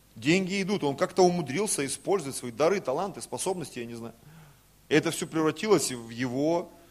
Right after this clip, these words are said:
э, благополучие, финансовое и так далее. У него был хороший урожай,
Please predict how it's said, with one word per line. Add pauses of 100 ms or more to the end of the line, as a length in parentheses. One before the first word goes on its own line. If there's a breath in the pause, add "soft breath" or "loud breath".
(200 soft breath)
э,
благополучие,
финансовое
и
так
далее. (1040)
У
него
был
хороший
урожай,